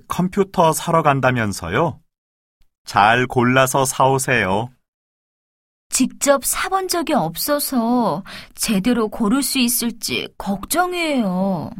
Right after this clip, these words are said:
Speaker 1: 먼저 자기한테 어떤 컴퓨터가 필요한지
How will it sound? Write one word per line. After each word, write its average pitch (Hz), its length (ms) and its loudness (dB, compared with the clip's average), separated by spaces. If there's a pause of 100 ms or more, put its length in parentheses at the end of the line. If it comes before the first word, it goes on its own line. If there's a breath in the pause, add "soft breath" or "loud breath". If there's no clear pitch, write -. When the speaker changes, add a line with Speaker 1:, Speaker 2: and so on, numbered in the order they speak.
(840)
Speaker 1:
먼저 123 840 2 (480)
자기한테 143 1040 2 (100)
어떤 160 540 2
컴퓨터가 151 720 0
필요한지 127 920 0